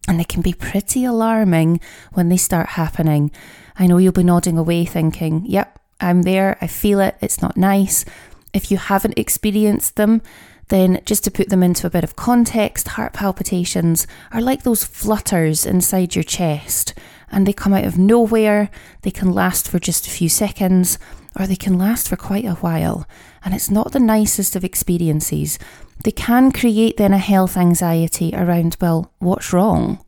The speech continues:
You know, what's going on inside?" We can experience things like sore joints. That can lead us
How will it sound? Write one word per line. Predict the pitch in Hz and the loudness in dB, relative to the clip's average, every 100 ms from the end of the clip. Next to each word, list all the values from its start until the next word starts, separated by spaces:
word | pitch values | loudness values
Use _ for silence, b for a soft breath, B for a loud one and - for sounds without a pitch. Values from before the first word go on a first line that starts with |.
| - | -10
You | - | -4
know, | 180 | -2
what's | 190 - - | -2 -6 -6
going | 214 196 | -2 2
on | 185 | 4
inside?" | 175 165 185 165 151 147 - B B B B B B B | 4 2 2 2 2 -2 -6 B B B B B B B
We | - 247 | -2 0
can | 269 | 2
experience | 285 - 302 311 285 - | 2 0 2 2 2 0
things | 262 247 233 226 | 2 2 2 2
like | 220 202 - | 0 0 -2
sore | - - 185 165 | -2 2 2 0
joints. | - 233 240 240 226 - - - - | 0 2 4 4 2 0 -2 -2 -4
That | - 226 | -8 -6
can | - | -2
lead | 208 208 | 0 2
us | 185 | 0